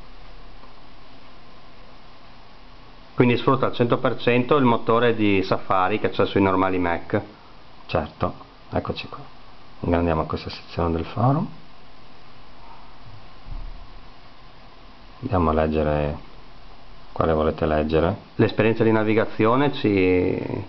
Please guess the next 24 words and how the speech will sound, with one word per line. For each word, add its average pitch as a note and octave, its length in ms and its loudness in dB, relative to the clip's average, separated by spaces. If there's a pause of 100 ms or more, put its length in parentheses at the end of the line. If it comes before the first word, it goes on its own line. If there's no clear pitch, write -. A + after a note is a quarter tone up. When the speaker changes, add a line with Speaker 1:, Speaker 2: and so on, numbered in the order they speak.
(160)
Speaker 1:
ci - 140 2
si - 100 0
abitua G#2+ 300 4
subito C#3+ 500 2
o C#3 300 6
è F#2+ 420 2 (220)
abbastanza A2+ 240 4
Speaker 2:
Sì, A#2 80 6
Speaker 1:
impegnativa? G#2+ 340 4
Speaker 2:
velocissima. F#2+ 480 2 (320)
Beh, D#3 560 6
inizialmente C#3+ 580 6
devi A2+ 260 6
fare B2 200 2
un A#2 80 2
po' B2+ 100 4
di A#2+ 60 2
manualità, G2+ 640 4
ma E2 160 2
poi F2+ 480 2
diventa F2 360 4
tutto - 260 0
molto E2+ 260 0
semplice. D#2+ 840 -2